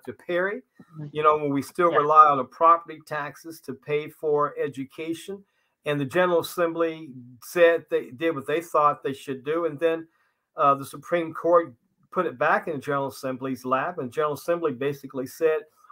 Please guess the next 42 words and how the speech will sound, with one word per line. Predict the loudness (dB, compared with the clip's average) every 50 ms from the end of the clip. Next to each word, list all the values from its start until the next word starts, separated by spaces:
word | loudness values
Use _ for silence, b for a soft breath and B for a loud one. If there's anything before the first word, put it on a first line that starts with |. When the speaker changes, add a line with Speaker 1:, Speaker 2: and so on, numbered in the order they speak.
| b -4
Speaker 1:
"We've | -2 0 6
done | 8 8 8 8
our | 6 4 2
best. | 0 2 2 2 2 2 -2 -8 -20 -20 _ _ _ _ _
That's | -2 -2 -2 2 6
it." | 6 6 6 4 -4 _ _ _ _ _ _ 0
Well, | 2 4 4 2
school | 0 -2 2 2 2 4
funding | 8 10 10 10 10 8 0 -2
is | -4 -4
still | -2 0 2 4
an | 4 4 2
issue. | 0 -4 -6 -10 -14 -14 -14 -10 -8
And | -8 -8 -6
so | -2 4 6 6 6 4 2 b b b b b
we're | 2 2 2 2
constantly | 2 4 8 8 8 8 6 2 -4 -6 -6 -4
relying | -2 -2 0 2 2 2 2 2 0 -4 -4
on, | -4 -4 -4 -6 -10 b b b b b b b -2
on | -2 0 0 2 4
low | 6 6
wealth | 6 6 4 4 4 2 0 -4
districts | -8 -8 -8 -8 -10 -10 -10 -10 -10 -16
to | -14 -10
provide | -10 -6 0 2 2 2 2 0 -2
the | -6 -6
money, | -4 -2 -2 -2 -2 -4 -8 -10 -14 _ _ _ _ _ _ _ _ _ 2
uh, | 4 6 6 6 4 0
those | -2 -6 -10 -12
property | -6 0 4 4 4 4 2 -2 -10 -8
taxes. | -6 -4 -4 -4 -4 -6 -10 -6 2 4
I | 4 4
was | 4 2 -2 -4 0
in | 0 0 0
the | -2 -4
General | -4 -4 -4 -2 -4 -4
Assembly | -8 -8 -10 -10 -8 -8 -6 -8 -8
when | -6 -6 -6 -6
this | -8 -10 -12
debate | -10 -10 -8 -4 -4 -4 -6 -6 -10
took | -10 -10 -10 -10 _
place. | -6 -6 -6 -6 -6 -10 _